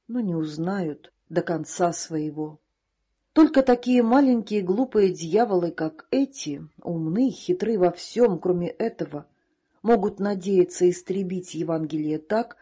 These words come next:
чтобы оно исчезло из памяти людей навсегда. Тот настоящий большой дьявол, антихрист, будет поумнее, Христу подобен во всём.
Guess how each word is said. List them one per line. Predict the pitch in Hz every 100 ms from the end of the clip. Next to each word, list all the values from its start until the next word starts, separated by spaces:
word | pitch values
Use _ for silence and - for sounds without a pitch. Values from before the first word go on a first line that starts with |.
| _
чтобы | - - 220 196 202
оно | 202 208
исчезло | - 208 - 202 202 151 160
из | 160 160
памяти | - 196 196 190 -
людей | 190 175 156 170 170
навсегда. | 160 160 - 165 170 160 147 156 _ _ _ _ _ -
Тот | 262 262 -
настоящий | 214 202 - 190 180 214 240 240 - 185
большой | 175 156 156 - 208 220
дьявол, | 170 175 190 175 160 143 -
антихрист, | 160 156 - 233 - 165 - _ - _ -
будет | 185 233 269 262 262 - -
поумнее, | 254 269 247 196 170 208 233 143 - _ _ _ _
Христу | - 226 233 233 - - 233 185
подобен | - 160 156 170 151 147 147
во | 147
всём. | 156 - - 165 143 135